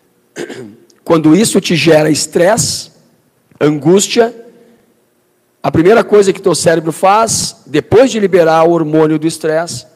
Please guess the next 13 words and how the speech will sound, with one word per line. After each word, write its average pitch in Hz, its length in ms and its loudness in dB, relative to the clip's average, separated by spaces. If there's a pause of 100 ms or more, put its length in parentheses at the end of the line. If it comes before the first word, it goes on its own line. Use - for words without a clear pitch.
(400)
é 151 100 0
liberar 151 380 0
a 139 40 0
ocitocina. 135 840 -10 (1080)
Pra 139 160 0
quê? 202 320 -2 (1400)
Pra 151 140 0
que 147 160 -6
te, - 240 -10
pra 143 160 -2
que 143 120 -6
tu 147 200 -2
cries 202 760 -2